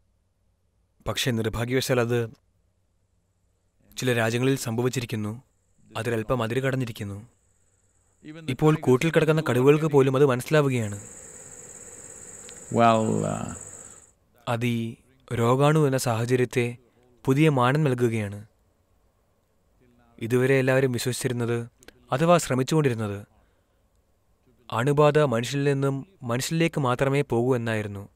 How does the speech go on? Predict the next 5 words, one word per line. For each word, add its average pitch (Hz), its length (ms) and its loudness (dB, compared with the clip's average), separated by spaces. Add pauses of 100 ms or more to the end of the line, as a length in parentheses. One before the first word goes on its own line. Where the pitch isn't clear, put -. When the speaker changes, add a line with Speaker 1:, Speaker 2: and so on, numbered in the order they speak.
(640)
Speaker 1:
വേറെ 117 280 2
സാധ്യതയില്ലെന്നായിരുന്നു. 127 1000 0 (2250)
എന്നാലിപ്പോൾ 120 720 -2
വളർത്തുമൃഗങ്ങളോടൊത്ത് 143 880 2
കളിച്ചിരുന്നവർ, 110 540 -4